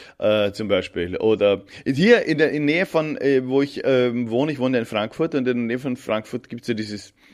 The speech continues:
Wiesbaden. Und Wiesbaden hat einen Stadtteil von Mainz geklaut. Und der heißt Kastell. Nur wenn man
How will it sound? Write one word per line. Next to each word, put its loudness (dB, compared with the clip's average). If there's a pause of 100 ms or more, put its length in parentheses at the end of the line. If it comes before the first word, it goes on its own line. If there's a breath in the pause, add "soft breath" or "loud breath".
Wiesbaden. 2 (840)
Und 2
Wiesbaden 2
hat 0
einen 0
Stadtteil 4 (540 loud breath)
von -4
Mainz 0
geklaut. -2 (420 loud breath)
Und 4
der 4
heißt 2
Kastell. 0 (480)
Nur 4
wenn 2
man 4